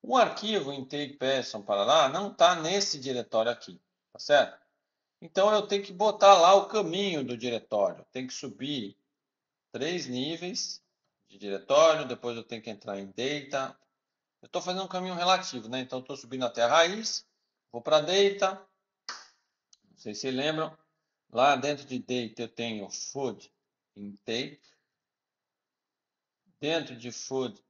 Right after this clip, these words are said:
intake, deixa eu pegar aqui o caminho de diretórios, tá certo? Então, vamos lá, ó. Vou trazer aqui o Lab to Learn. Na raiz,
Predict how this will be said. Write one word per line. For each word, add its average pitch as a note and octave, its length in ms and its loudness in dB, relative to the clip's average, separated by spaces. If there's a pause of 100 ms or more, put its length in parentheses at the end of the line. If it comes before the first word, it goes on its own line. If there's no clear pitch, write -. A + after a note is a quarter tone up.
intake, G#2+ 800 -10
deixa G#2+ 240 -14
eu A2 60 -20
pegar G#2 320 -2
aqui - 280 -10
o G2 60 -14
caminho F#2 500 -14
de F2+ 120 -20
diretórios, - 760 -16
tá - 640 -20
certo? - 360 -12 (1120)
Então, - 180 -12
vamos G2 220 -8
lá, E2 220 -10
ó. E2 240 -12 (920)
Vou - 160 -20
trazer F#2 360 -12
aqui A#2+ 540 -12 (920)
o F#2 80 -20
Lab F2 280 -10
to - 140 -18
Learn. G#2+ 540 -6 (2750)
Na G2+ 200 -4
raiz, B2 760 -2